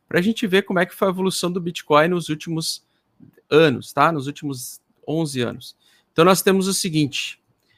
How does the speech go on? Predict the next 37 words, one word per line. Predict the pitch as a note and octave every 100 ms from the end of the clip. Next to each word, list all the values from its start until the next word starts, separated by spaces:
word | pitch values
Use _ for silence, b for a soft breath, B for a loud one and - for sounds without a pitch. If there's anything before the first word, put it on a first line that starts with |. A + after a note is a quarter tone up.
| _ _
e | -
eu | C#3
quero | D#3+ D#3
que | D#3
vocês | D3 D#3 -
prestem | - C3+ -
muita | C3+ D#3+ G3
atenção, | G3+ F#3 - F3+
que | A3 D#3
isso | -
é |
muito | C#3 C3
importante, | D3 F3 E3+ - F#3 -
porque | - B2+ D3+
pode | - D3 E3+ F#3+
acontecer | D3+ C#3+ C#3+ C3 - C3+ D3 _ _ _ _
novamente, | A#2+ B2+ D#3 C3+ D#3 - D3
não | C#3
quer | D3+
dizer | C#3+ D3+
que | C3+
vai | C3+ C#3+
acontecer, | D3+ D#3 E3+ - -
mas | F3
que | - -
pode | _ C#3+ F#3+ D#3+
acontecer | C3 C3 B2+ B2+ -
novamente, | B2 C3 D#3 C#3+ F#3 _ _ _ _ _ _
né? | - C3 E3+ -
É | C3+
sempre | - D3+ D3+ D3
muito | D3 D3
importante | D3+ D3+ C#3 C#3+ -
a | D3
gente | - C#3+
reiterar | C#3+ D3 C#3 C3 C#3
isso, | -